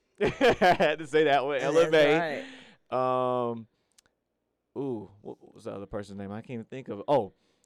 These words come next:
Speaker 1: uh, Michael Jackson, uh, Al Green. Man, it's,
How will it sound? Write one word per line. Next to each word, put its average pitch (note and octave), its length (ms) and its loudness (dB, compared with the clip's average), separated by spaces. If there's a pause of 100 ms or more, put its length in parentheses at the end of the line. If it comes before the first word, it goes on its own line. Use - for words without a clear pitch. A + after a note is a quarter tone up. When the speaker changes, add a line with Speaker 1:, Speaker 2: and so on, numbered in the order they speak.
(200)
Speaker 1:
uh, G#2 580 -6 (160)
Michael A#2 240 -10
Jackson, G#2+ 1080 -10 (1160)
uh, G#3+ 180 -4
Al D3 220 0
Green. D3+ 640 -2 (2250)
Man, C3 260 -8
it's, D#3 240 -6